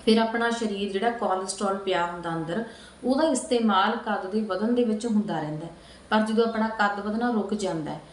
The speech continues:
ਤਾਂ ਉਸ ਤੋਂ ਬਾਅਦ ਫਿਰ ਉਹ ਕੋਲੇਸਟ੍ਰੋਲ ਅੰਦਰ ਇਕੱਠਾ ਹੁੰਦਾ ਰਹਿੰਦਾ ਹੈ। ਕਿਉਂਕਿ ਅੱਜ ਦੇ ਟਾਈਮ ਦੇ ਵਿੱਚ ਜਿਹੜੇ ਕੰਮ ਨੇ ਜੀ, ਉਹ ਵੀ ਜ਼ਿਆਦਾਤਰ ਆਪਾਂ ਮਸ਼ੀਨਾਂ 'ਤੇ ਹੋ ਗਏ ਆ।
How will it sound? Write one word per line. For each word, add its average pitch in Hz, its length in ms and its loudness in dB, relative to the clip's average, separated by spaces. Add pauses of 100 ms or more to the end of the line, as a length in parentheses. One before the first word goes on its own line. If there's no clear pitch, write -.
(200)
ਤਾਂ 214 80 -2
ਉਸ 233 200 4
ਤੋਂ 240 240 4
ਬਾਅਦ 220 460 4
ਫਿਰ 226 200 0
ਉਹ 226 80 -2
ਕੋਲੇਸਟ੍ਰੋਲ 202 840 0
ਅੰਦਰ 190 200 -6
ਇਕੱਠਾ 202 440 -2
ਹੁੰਦਾ 151 280 -4
ਰਹਿੰਦਾ 156 260 -6
ਹੈ। 160 80 -12 (360)
ਕਿਉਂਕਿ 240 440 4
ਅੱਜ 214 100 0
ਦੇ 220 120 0
ਟਾਈਮ 214 300 0
ਦੇ 208 80 0
ਵਿੱਚ - 180 -6
ਜਿਹੜੇ 202 180 0
ਕੰਮ 196 340 2
ਨੇ 196 200 -8
ਜੀ, 202 200 -2
ਉਹ 208 120 0
ਵੀ 226 100 0
ਜ਼ਿਆਦਾਤਰ 180 680 -2
ਆਪਾਂ 180 300 0
ਮਸ਼ੀਨਾਂ 185 500 -4
'ਤੇ 185 180 -6
ਹੋ 175 160 -4
ਗਏ 160 200 -2
ਆ। 156 100 -4